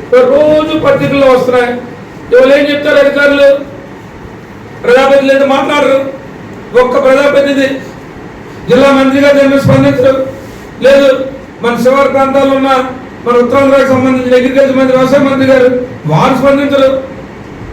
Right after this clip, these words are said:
ఈ ప్రాంతం అంతా వ్యవసాయ ఆధారిత ప్రాంతం.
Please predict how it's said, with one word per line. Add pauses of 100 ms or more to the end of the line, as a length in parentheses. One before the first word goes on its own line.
(380)
ఈ
ప్రాంతం
అంతా
వ్యవసాయ
ఆధారిత
ప్రాంతం.